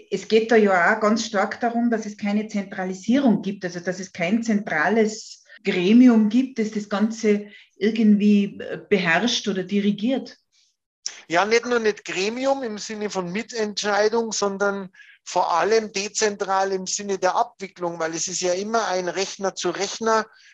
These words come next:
Speaker 2: äh, Ablauf, der keine zentrale Buchhaltung hat, sondern immer dezentral Buch führt.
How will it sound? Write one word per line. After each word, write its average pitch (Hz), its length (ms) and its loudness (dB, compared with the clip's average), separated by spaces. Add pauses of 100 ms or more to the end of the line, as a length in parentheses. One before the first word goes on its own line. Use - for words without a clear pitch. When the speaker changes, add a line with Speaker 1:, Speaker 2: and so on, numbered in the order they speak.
(200)
Speaker 2:
äh, - 40 -10
Ablauf, 214 920 0 (340)
der 175 160 0
keine 196 480 -4
zentrale 165 960 -2
Buchhaltung 214 680 -4
hat, 202 160 -4
sondern 185 360 -6
immer 208 260 -4
dezentral 180 840 -4
Buch 208 300 -10
führt. - 480 -4